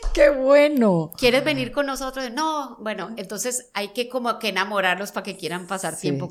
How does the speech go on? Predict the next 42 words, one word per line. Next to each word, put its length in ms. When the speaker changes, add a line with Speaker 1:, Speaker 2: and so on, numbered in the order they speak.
Speaker 1:
yo 120
tengo 160
un 80
Speaker 2:
contigo. 140
Speaker 1:
hijo 80
adolescente 440
Speaker 2:
Sí, 60
Speaker 1:
también, 320
me 120
Speaker 2:
es 120
un 80
Speaker 1:
identifico 400
Speaker 2:
ni-, 60
Speaker 1:
demasiado. 840
Speaker 2:
mi 140
hijo 120
es 120
un 160
buen 260
niño, 400
pero 380
es 160
un 120
adolescente, 480
Speaker 1:
Pero 120
es 80
adolescente, 680
Speaker 2:
entonces, 160
es 60
un 40
Speaker 1:
o 40
sea, 140
no 60
importa 320
lo 60
Speaker 2:
adolescente. 140
Speaker 1:
bueno 260
que 80
sea, 380
Margarita. 440
Speaker 2:
Exacto. 680
Entonces 360